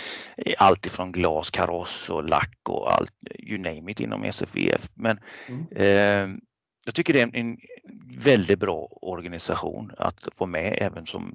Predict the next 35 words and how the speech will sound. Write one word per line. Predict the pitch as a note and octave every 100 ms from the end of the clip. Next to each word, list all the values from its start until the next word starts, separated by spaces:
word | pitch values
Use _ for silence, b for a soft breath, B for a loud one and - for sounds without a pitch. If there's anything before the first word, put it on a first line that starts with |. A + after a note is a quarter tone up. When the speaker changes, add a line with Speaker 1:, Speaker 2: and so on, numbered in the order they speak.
| F2+
Speaker 1:
med, | F#2 F2
med | F#2
däckbiten | F#2+ F#2+ - C2+ - A#2
då. | B2+ E2+ F2
För | -
vi | G2 A2
jobbar | C#3 C#3+ F2+
ju | A2+ C#3+ - - - - -
hårdare | - C#3 D3 G2+ F2
med | B2+
däckbiten | D3 - G#2 - G#2+
än | G#2+ G2 F2+
inom | - G#2+ G#2
S | G2 F#2+ - A2 G#2+
F |
V | G#2 G#2 F2
F, | -
eh, | - F#2+ F#2 F2+
numera | F#2 F#2 E2 D#2
också. | D#2+ - - A2+ - B B B B B
Speaker 2:
Mm. | G#2+ A#2+ - - -
Speaker 1:
Och, | - F#2+ _ -
eh, | F#2+ F2+ F2 F2 E2+ E2+ E2 D#2+ _ _ _ _ _ -
det, | D3
det, | D#3 D#3+ C#3 B2
det | D3
är |
det | D3
stora, | C#3 F3 A2+ F#2+ A2
om |
man | C3 C#3+
säger | C#3
så. | A#2+ A#2
Man, | G2+ A#2
man, | B2+